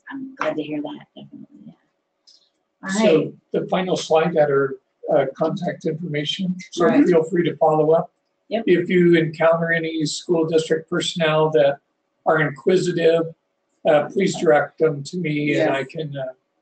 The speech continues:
Speaker 2: uh, reassure them that this is, uh,
Speaker 1: <laughs> It's okay.
Speaker 2: yeah, that this is an okay relationship, because
Speaker 1: <laughs>
Speaker 2: it does have E-rate implications up to the highest level of our network.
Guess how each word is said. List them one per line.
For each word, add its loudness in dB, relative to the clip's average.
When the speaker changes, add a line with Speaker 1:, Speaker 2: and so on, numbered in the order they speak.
Speaker 2:
uh, 2
reassure 0
them -8
that -2
this -4
is, 2
uh, 4
Speaker 1:
<laughs> -4
It's -6
okay. 0
Speaker 2:
yeah, 2
that 0
this 0
is -2
an 4
okay -2
relationship, -2
because 2
Speaker 1:
<laughs> -6
Speaker 2:
it 2
does 4
have 2
E-rate -2
implications -6
up -4
to -14
the -6
highest -8
level -2
of -6
our -6
network. -8